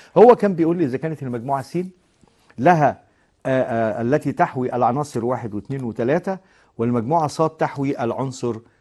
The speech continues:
سالب واحد. هو بيقول لي وكانت، وخلي بالك من الحكاية اللي هو بيحكيها دي،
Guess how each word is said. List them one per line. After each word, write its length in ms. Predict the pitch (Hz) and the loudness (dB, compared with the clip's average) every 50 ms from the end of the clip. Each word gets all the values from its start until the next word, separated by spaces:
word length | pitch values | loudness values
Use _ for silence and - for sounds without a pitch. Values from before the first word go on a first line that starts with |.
| _ | _
سالب 360 | - - 147 139 123 123 95 | -4 -2 0 0 0 -2 -4
واحد. 240 | 98 95 78 - - _ _ _ _ _ _ - _ _ - | -6 -8 -8 -10 -16 _ _ _ _ _ _ -20 _ _ 4
هو 160 | 170 202 220 | 6 8 8
بيقول 340 | 175 147 190 196 190 214 214 | 6 6 2 2 2 2 4
لي 120 | 196 196 | 4 6
وكانت، 640 | 180 170 160 160 - 175 160 127 117 110 - - - | 6 6 6 6 6 6 6 6 4 0 -6 -10 -12
وخلي 300 | 113 - - 180 185 175 | -8 -6 -4 -2 0 0
بالك 360 | 143 175 180 175 170 165 - | 0 2 0 0 -2 -2 -2
من 260 | 151 165 165 165 156 143 - _ _ _ _ _ - | -2 -2 -2 -4 -6 -8 -12 _ _ _ _ _ -10
الحكاية 480 | - 113 110 - - 113 - 160 165 175 | -8 -8 -8 -8 -10 -4 0 2 4 4
اللي 140 | 160 135 135 | 4 6 6
هو 100 | 151 165 | 6 6
بيحكيها 500 | 143 135 135 - - - 160 156 117 113 | 6 2 0 -2 -2 -2 -2 0 0 -2
دي، 200 | 98 107 98 | -4 -6 -10